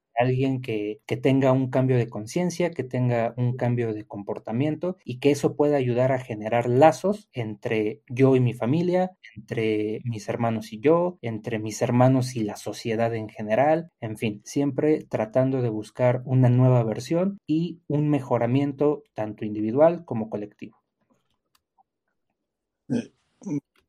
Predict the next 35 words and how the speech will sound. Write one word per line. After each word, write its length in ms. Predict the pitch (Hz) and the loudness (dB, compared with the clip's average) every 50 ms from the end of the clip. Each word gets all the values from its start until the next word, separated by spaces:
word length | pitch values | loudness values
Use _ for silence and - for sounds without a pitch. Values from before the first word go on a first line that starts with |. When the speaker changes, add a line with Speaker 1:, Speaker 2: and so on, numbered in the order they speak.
| _ _ _ | _ _ _
Speaker 2:
me 260 | 147 139 127 135 135 123 | 4 6 8 8 6 6
gustaron, 680 | 127 139 131 - - 170 180 196 208 208 101 175 - - - - | 6 4 4 6 6 6 8 6 6 4 2 0 -4 -8 -6 -4
eh, 380 | 123 120 113 113 117 120 123 123 127 127 131 139 - _ _ | -2 -2 -2 -2 -4 -4 -6 -8 -10 -10 -12 -12 -14 _ _
un 180 | 139 135 127 127 | 2 2 2 4
par 240 | - 139 139 147 | 6 6 6 6
de 120 | 139 143 135 | 6 6 6
ideas 380 | 127 131 135 143 147 143 139 | 8 8 8 6 6 2 0
de, 200 | 135 120 117 - - - | -4 -4 -6 -6 -8 -12
de 220 | - 127 120 120 113 | -10 -8 -6 -4 -4
mi 460 | 117 117 117 117 117 113 113 120 - _ _ - - - _ _ _ - - _ _ _ _ _ _ _ _ | -4 -4 -4 -4 -6 -8 -10 -12 -18 _ _ -20 -20 -20 _ _ _ -20 -20 _ _ _ _ _ _ _ _
hermano 320 | 127 123 127 139 151 156 | 0 2 4 4 4 6
Bolo. 320 | 135 147 170 175 185 - _ _ _ _ - - _ - - _ _ _ _ _ _ _ - | 6 6 6 4 4 0 _ _ _ _ -20 -20 _ -20 -20 _ _ _ _ _ _ _ 2
Eh, 400 | 131 135 139 135 135 135 135 135 139 | 4 6 6 6 6 4 2 -2 -4
una, 680 | - 180 180 196 202 202 202 190 180 160 143 127 127 - _ - | -6 -4 0 0 2 2 2 2 2 2 0 -2 -6 -10 _ -14
una 260 | - 170 180 190 180 | -10 -8 -8 -6 -6
de 100 | 160 160 | -6 -8
ellas 300 | 160 170 165 151 147 139 | -6 -8 -8 -8 -8 -6
es, 360 | 139 143 147 143 - - - _ - - - - _ - - - | -6 -6 -6 -8 -12 -18 -6 _ -4 -4 -4 -6 _ -14 -12 -6
el 220 | - 135 127 127 123 | -2 0 0 0 0
rito 560 | 135 156 160 151 - 180 175 175 175 - _ | -2 -2 -4 -4 -4 -2 -2 -2 -4 -6 _
te, 180 | - 131 120 117 110 - _ - - | -4 -4 -4 -4 -6 -12 _ -20 -12
te 140 | - - 127 | -6 -6 -2
entrega 760 | 117 117 117 117 - 139 139 143 143 143 139 143 143 - - _ _ _ _ _ _ _ _ _ _ _ _ - _ _ _ _ _ | -2 0 0 0 4 6 6 8 10 10 8 8 6 4 -2 _ _ _ _ _ _ _ _ _ _ _ _ -20 _ _ _ _ _
dentro 540 | 170 151 135 139 139 139 139 156 151 151 143 | -4 0 2 4 4 4 4 4 4 4 4
de, 220 | 143 131 120 - _ | 2 0 0 -4 _
de 140 | 156 131 117 | -8 -6 -4
la 140 | 120 120 117 | -4 -6 -4
práctica 640 | - - 143 147 - _ 147 139 - - 139 135 - | 0 2 2 2 2 _ -12 -8 -6 -6 -6 -6 -6
que 160 | - - 120 | -10 -10 -8
normalmente 760 | 113 113 117 120 120 123 123 123 127 131 131 123 120 131 123 | -6 -6 -6 -4 -2 0 0 2 2 2 2 2 0 0 0
de 220 | 120 120 117 113 117 | 0 -2 -2 -2 -2
masones 500 | 113 113 113 113 - 135 131 131 123 - | -2 -2 -2 0 2 4 4 4 2 0
queriendo 320 | - 120 120 123 127 127 | -2 -2 0 0 0 0
ser 140 | 120 135 135 | 0 0 2
masones 580 | 131 131 131 - 147 147 143 143 143 - - | 2 2 2 2 2 2 2 2 0 -4 -12